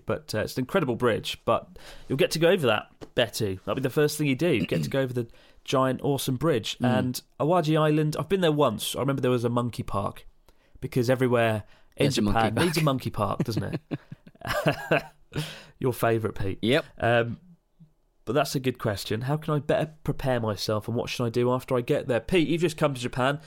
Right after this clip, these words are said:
Speaker 1: What did you do after you got here? And how did you prepare yourself?
Speaker 2: Um, I, I bought a couple of, uh, masks, uh, got on the Shinkansen,
Speaker 1: <laughs>
Speaker 2: uh, went to Niigata. Um, no, um,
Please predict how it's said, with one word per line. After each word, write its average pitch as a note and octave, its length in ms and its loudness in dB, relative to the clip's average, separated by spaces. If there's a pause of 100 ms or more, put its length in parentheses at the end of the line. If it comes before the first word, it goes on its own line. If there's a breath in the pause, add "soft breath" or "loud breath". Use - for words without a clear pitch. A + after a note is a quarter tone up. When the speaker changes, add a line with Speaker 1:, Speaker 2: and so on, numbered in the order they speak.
(220 loud breath)
Speaker 1:
What F3 120 2
did D#3+ 140 2
you E3 140 4
do C3 180 4
after A2 200 0
you A2 60 -2
got A2 200 2
here? G2 240 -2
And C3+ 140 0
how D3+ 160 2
did C3 100 -4
you C#3 80 0
prepare A#2 280 -2
yourself? - 480 -4 (540)
Speaker 2:
Um, G2+ 540 2 (160)
I, F#2 180 -2
I G2+ 60 0
bought G2+ 220 2
a G#2 40 -4
couple - 260 -2
of, G2 200 -2
uh, G#2 380 2 (220)
masks, - 640 0 (640 loud breath)
uh, A2 280 4
got G#2+ 160 0
on G#2 60 0
the A2 60 2
Shinkansen, B2+ 640 2 (100)
Speaker 1:
<laughs> - 20 -2
Speaker 2:
uh, B2 380 0
went C3 200 2
to D3+ 80 4
Niigata. C3+ 520 0
Um, D3 380 2 (420 loud breath)
no, A3+ 300 2
um, F#3+ 640 4